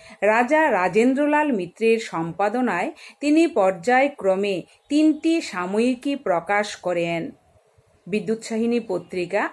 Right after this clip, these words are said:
আঠারোশো পঞ্চান্ন সাল, সর্বতত্ত্ব প্রকাশিকা আঠারোশো ছাপ্পান্ন এবং বিবিধার্থ সংগ্রহ। তিনি নিজ সম্পাদনায়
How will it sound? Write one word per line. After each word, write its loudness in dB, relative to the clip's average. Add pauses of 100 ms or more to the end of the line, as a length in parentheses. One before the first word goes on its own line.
(100)
আঠারোশো -8
পঞ্চান্ন -6
সাল, -6 (320)
সর্বতত্ত্ব 2
প্রকাশিকা -4 (300)
আঠারোশো -2
ছাপ্পান্ন -2
এবং 0 (260)
বিবিধার্থ -6 (200)
সংগ্রহ। -4 (800)
তিনি 4
নিজ 6
সম্পাদনায় 0